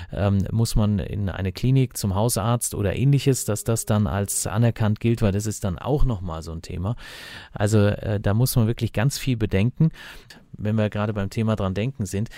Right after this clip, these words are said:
TUI Cruises bietet ja zum Beispiel blaue Reisen in Griechenland an. Das heißt, da musst du hinfliegen und dann kann man entweder Cruise Only buchen, wie früher auch. Also du kümmerst dich alleine um deine An-,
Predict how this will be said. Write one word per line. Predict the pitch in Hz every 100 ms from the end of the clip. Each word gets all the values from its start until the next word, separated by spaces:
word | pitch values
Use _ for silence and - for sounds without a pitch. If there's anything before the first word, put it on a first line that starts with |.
| - -
TUI | - 117
Cruises | - 139 143
bietet | - 131 131
ja | 117
zum | - 113
Beispiel | 104 107 107
blaue | 104 101 104
Reisen | 90 101 113 110
in | 90
Griechenland | 107 123 - 87 76
an. | - 90
Das | 85
heißt, | 95 95
da | 98
musst | 98 -
du |
hinfliegen | 90 127 147 - 90 78 101 - - - - -
und | - 98 101 98 - -
dann | 92
kann | 92 113
man | 107 -
entweder | 110 110 107
Cruise | - 135 120 98
Only | 107 131 135
buchen, | 127 127 127
wie | 110
früher | - 107 82
auch. | 104 147 -
Also | 104 107 95
du | 98 -
kümmerst | - 113 101
dich | 104 98
alleine | 82 87 131
um | 127
deine | 127 120 123 127 123
An-, | - 123